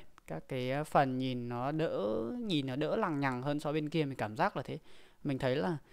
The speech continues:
thường thì các cái documentation của các cái framework nào chăng nữa thì mình thấy là nó nhìn trên GitHub thì nhìn nó cũng, cũng, cũng gọi là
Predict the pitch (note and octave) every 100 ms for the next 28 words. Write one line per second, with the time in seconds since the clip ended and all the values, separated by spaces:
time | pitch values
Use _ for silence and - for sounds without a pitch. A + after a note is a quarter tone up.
0 | - - - - D#3+ C#3+ C3 - G3+ -
1 | - G#3+ G3+ F3+ E3+ - D3+ A#2+ B2 A#2
2 | - - - - - A3+ - D#3+ E3 G#3
3 | E3+ C3+ A#2+ D3+ D#3 G#3 F3 C3 C3 D3
4 | E3+ C3 C3 D#3 G3 D#3+ A#2+ D#3+ E3 F#3
5 | G#3+ B3 D3 C#3 B2+ A#2 B2+ F#3 A3+ B3+
6 | - - - - - - - - D#3 A#3
7 | B3 A3+ - - _ - - - C#3+ C3+
8 | C3 B2